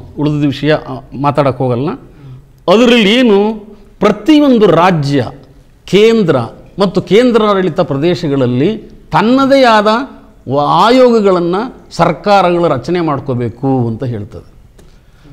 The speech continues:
ಅದಕ್ಕನುಗುಣವಾಗಿಯೇ ನಮ್ಮ ಕರ್ನಾಟಕದಲ್ಲಿಯೂ ಕೂಡ ಕರ್ನಾಟಕ ರಾಜ್ಯ ಹಿಂದುಳಿದ ವರ್ಗಗಳ ಆಯೋಗ ಸಾವಿರದ ಒಂಬೈನೂರ ತೊಂಬತ್ತೈದು ಕಾಯ್ದೆ ಜಾರಿಗೆ ಬರ್ತದೆ.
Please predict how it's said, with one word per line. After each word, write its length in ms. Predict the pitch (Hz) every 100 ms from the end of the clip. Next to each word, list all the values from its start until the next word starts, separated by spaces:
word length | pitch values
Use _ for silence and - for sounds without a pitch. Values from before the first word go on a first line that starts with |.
| 135
ಅದಕ್ಕನುಗುಣವಾಗಿಯೇ 1500 | 127 156 - 127 127 180 202 190 170 156 147 131 143 139 143 185 214 - - - - -
ನಮ್ಮ 320 | 147 220 240
ಕರ್ನಾಟಕದಲ್ಲಿಯೂ 1040 | 175 151 165 180 165 143 135 135 131 131
ಕೂಡ 200 | 123 135 165 220 233 - - -
ಕರ್ನಾಟಕ 680 | 135 156 170 175 151 147 170 202 247 -
ರಾಜ್ಯ 600 | - 131 156 135 127 151 185 - - -
ಹಿಂದುಳಿದ 440 | 143 170 175 156
ವರ್ಗಗಳ 560 | 156 151 139 139 131 151 214 - - -
ಆಯೋಗ 580 | 120 143 147 147 139 127 170 175 170 - - -
ಸಾವಿರದ 420 | 139 156 156 139
ಒಂಬೈನೂರ 600 | 143 160 180 160 147 151 175 180 - -
ತೊಂಬತ್ತೈದು 840 | 143 147 147 - - 143 131 127
ಕಾಯ್ದೆ 420 | 127 127 131 131
ಜಾರಿಗೆ 360 | 180 139 135 120
ಬರ್ತದೆ. 600 | 123 120 135 123 180 170